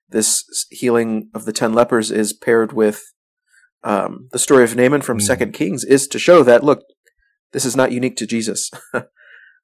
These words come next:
Speaker 1: Lots of the
Speaker 2: Oh,
Speaker 1: prophets
Speaker 2: hmm.
Speaker 1: and apostles even healed people and even raised from the dead.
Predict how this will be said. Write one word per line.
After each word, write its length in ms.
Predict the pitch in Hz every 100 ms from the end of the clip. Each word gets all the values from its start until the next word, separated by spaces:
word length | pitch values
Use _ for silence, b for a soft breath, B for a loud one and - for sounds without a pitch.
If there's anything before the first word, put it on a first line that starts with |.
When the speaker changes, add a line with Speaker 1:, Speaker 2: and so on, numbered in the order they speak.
| _
Speaker 1:
Lots 280 | - 127 123
of 80 | 123
the 80 | 117
Speaker 2:
Oh, 40 |
Speaker 1:
prophets 500 | 123 113 123 113 -
Speaker 2:
hmm. 60 | 117
Speaker 1:
and 60 |
apostles 480 | 117 156 147 143 120
even 460 | 120 117 117 113 113 _ _ -
healed 320 | - 127 117
people 360 | 127 - 120
and 120 | 117 120
even 200 | 123 117
raised 260 | 120 117
from 160 | - 113
the 60 | 104
dead. 320 | 107 107